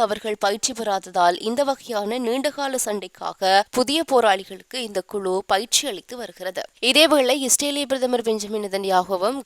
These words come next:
காசாவில் ராணுவ நடவடிக்கைகளை தொடர்வதாக உறுதியளித்திருக்கிறார். மேலும் அதிகரித்து வருகின்ற எதிர்ப்பையும் மீறி இஸ்ரேல் தன்னுடைய உயிர் வாழ்வை உறுதி செய்ய தொடர்ந்து போராட வேண்டும் என்று அவர் வலியுறுத்தி இருக்கிறார். ஹமாஸை தோற்கடிப்பதிலும் காசாவில் இன்னும்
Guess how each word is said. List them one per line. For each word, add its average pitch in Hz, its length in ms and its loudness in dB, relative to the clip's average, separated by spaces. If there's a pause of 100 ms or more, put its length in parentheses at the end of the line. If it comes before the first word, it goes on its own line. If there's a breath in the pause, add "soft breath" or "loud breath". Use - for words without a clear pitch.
(120)
காசாவில் 262 640 8
ராணுவ 262 440 8
நடவடிக்கைகளை 214 640 0 (140)
தொடர்வதாக 208 520 2 (120)
உறுதியளித்திருக்கிறார். - 840 -12 (140)
மேலும் 208 280 -8
அதிகரித்து 202 460 -10
வருகின்ற 185 420 -12
எதிர்ப்பையும் 190 540 -16
மீறி 185 260 -14 (240)
இஸ்ரேல் 233 500 -2
தன்னுடைய 196 420 -8
உயிர் 240 260 -8
வாழ்வை 214 300 4 (200)
உறுதி 226 340 -8
செய்ய 185 380 -2 (100)
தொடர்ந்து 220 440 -4
போராட 214 300 -4 (100)
வேண்டும் 175 280 -12
என்று - 160 -12 (100)
அவர் 214 180 -14
வலியுறுத்தி 170 500 -12
இருக்கிறார். - 380 -12 (120)
ஹமாஸை 240 400 6 (100)
தோற்கடிப்பதிலும் 233 800 0
காசாவில் 233 560 0
இன்னும் 220 220 -10